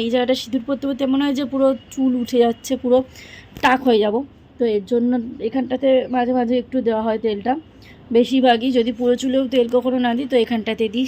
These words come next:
সেজন্য এখানটাতেই মনে হয় বেশি ভালো চুলটা উঠেছে। এই দেখো, এখানে একটু তোমাদের চুল দেখাচ্ছি, এই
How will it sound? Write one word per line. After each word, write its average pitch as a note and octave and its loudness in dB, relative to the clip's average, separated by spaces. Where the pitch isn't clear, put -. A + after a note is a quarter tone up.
সেজন্য A#3 0
এখানটাতেই A#3+ -4
মনে C4 -2
হয় C4 0
বেশি A#3+ 0
ভালো G#3 2
চুলটা A3 -2
উঠেছে। G#3+ -2
এই C#4 10
দেখো, A#3+ 6
এখানে A3+ 0
একটু G3+ -4
তোমাদের A3+ 2
চুল A#3 -2
দেখাচ্ছি, G#3 -2
এই A3 0